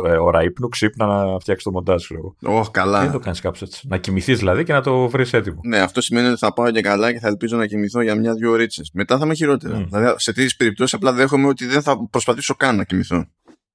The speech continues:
Speaker 1: Ε.
Speaker 2: Μετά γίνομαι πιο γκολ. Άμα κοιμηθώ τόσο λίγο, είμαι χειρότερα.
Speaker 1: Εντάξει.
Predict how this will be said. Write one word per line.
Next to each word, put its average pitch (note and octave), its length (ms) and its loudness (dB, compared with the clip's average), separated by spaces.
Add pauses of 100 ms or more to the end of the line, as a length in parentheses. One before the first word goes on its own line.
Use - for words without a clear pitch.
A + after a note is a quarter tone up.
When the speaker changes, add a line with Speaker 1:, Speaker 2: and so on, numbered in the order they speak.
(580)
Speaker 1:
Ε. - 80 -8 (260)
Speaker 2:
Μετά B2 280 0
γίνομαι D3 240 0
πιο D#3+ 160 -2
γκολ. A#2 240 0
Άμα A2+ 160 2
κοιμηθώ A2 300 0
τόσο A2+ 280 0
λίγο, G2+ 460 -2 (420)
είμαι B2 240 0
χειρότερα. A#2 380 -2
Speaker 1:
Εντάξει. E2 360 -16